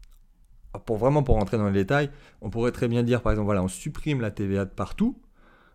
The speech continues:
Donc, la grosse avancée sur le pouvoir d'achat, forcément, si t'enlèves vingt pour cent à tout au direct, ça augmente le pouvoir d'achat. Mais l'État ne s'occupe plus,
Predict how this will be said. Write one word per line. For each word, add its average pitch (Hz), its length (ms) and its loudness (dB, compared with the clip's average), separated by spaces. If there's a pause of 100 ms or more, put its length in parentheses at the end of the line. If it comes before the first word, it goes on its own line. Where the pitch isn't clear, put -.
Donc, 101 160 -4 (600)
la 104 180 -2
grosse 131 460 2
avancée 131 400 0
sur 110 140 -4
le 92 60 -2
pouvoir 98 260 -4
d'achat, 98 320 -2
forcément, 107 380 -6
si - 140 -10
t'enlèves 95 240 -2
vingt 98 160 -4
pour - 180 -10
cent 110 140 -6
à 92 60 -4
tout 107 160 -10
au 101 100 -4
direct, 113 480 -4
ça 95 140 -8
augmente 92 240 -4
le - 60 -10
pouvoir 101 280 -8
d'achat. 101 280 -8 (360)
Mais 170 420 4 (140)
l'État 131 720 2 (200)
ne 123 320 2
s'occupe 156 580 -6
plus, 107 420 -6